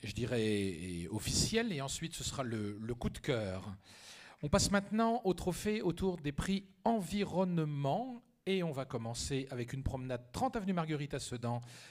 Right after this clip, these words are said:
Manon, la fée des f-, des plantes, c'est Manon Vanlin. Manon, vous êtes là ? Oui. Eh bien, euh, que se passe-t-il ?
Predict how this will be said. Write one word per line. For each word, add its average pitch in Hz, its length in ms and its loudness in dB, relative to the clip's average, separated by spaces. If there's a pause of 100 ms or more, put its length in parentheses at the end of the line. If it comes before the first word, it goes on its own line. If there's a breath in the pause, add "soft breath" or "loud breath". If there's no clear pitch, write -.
(120 loud breath)
Manon, 180 560 2
la 147 140 -2
fée 202 260 -4
des 139 120 -6
f-, - 500 -14
des 120 140 -2
plantes, 190 500 2
c'est 117 240 -6
Manon 190 300 -2
Vanlin. 151 480 -4
Manon, 151 320 -2
vous 139 180 -4
êtes 156 140 -6
là ? 220 340 -4 (1000)
Oui. 175 280 0 (540 loud breath)
Eh 185 80 2
bien, 147 480 -2 (160)
euh, 127 600 -2 (1500)
que 156 120 -4
se - 140 -6
passe-t-il ? 98 600 -8